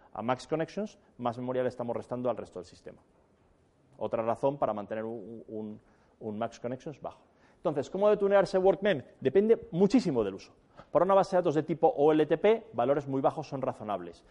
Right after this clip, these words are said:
El valor por defecto, que son cuatro megas, suele ser muy bajo.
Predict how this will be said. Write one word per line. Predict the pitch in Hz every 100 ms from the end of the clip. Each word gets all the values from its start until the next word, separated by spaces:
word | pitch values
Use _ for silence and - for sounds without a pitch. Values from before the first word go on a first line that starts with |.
| _
El | -
valor | 120 151
por | 156
defecto, | 147 151 165 160
que | 135
son | 127
cuatro | 127 127 127
megas, | 139 139 147 - _
suele | _ 143 123
ser | 117
muy | 101
bajo. | 101 107 -